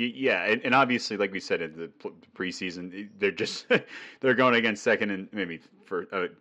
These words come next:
arguably first team defenses at first, right? But yeah, Gardner Minshew, I mean, you, yeah, you're not gonna see enough of him to truly put an accurate sort of, uh,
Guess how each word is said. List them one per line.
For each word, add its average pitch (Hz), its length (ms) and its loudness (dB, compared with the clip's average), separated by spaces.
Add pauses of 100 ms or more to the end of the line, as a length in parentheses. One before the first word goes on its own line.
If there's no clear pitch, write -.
(160)
arguably 95 380 0
first 113 280 2
team 98 140 -6
defenses 87 420 -8
at 80 160 -6
first, - 440 4 (400)
right? 101 200 4
But 101 120 0
yeah, 98 160 4
Gardner 110 340 4
Minshew, 101 500 -2
I 92 60 -2
mean, 95 220 -4
you, 95 180 -2
yeah, 87 160 -4
you're 82 160 -6
not 113 220 2
gonna 107 140 -2
see 107 140 -6
enough 92 280 -4
of 87 100 -8
him 80 60 -14
to 85 120 -4 (200)
truly 117 680 2 (140)
put 98 140 0
an 87 100 -4
accurate 82 540 -4
sort 85 260 -4
of, 78 240 -6
uh, 78 260 -6